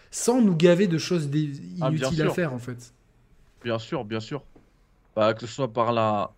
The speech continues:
Speaker 2: <clears throat> par la composante, enfin, la structure du level design qui, qui te donne à chaque fois envie de,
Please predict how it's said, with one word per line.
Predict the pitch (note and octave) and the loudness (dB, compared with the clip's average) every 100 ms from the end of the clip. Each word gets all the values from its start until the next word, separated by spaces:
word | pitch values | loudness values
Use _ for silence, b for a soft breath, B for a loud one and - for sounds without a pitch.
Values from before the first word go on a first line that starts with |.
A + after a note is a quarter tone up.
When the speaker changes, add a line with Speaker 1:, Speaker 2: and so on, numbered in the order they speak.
| - | -8
Speaker 2:
<clears throat> | F3 D#3 C#3 | -6 -4 0
par | B2 | 0
la | A#2+ | 0
composante, | B2+ A#2 B2+ B2+ A#2+ | -4 -4 -4 -2 -6
enfin, | - A#2+ | -4 -2
la | A2+ | -2
structure | - C3 - C#3+ | -4 -8 -2 -2
du | A#2+ | 0
level | A#2+ A#2 A2+ | 0 0 0
design | A2+ A#2+ C3+ C3 B2 | -2 -2 0 -2 -8
qui, | - G#2+ | -14 -16
qui | - - | -16 -4
te | |
donne | A#2 A2+ | -2 0
à | G#2+ | -2
chaque | A2 A2+ | -2 -6
fois | - | -4
envie | A#2 A2 A#2 | -4 -4 -4
de, | A2 G2+ | -2 -2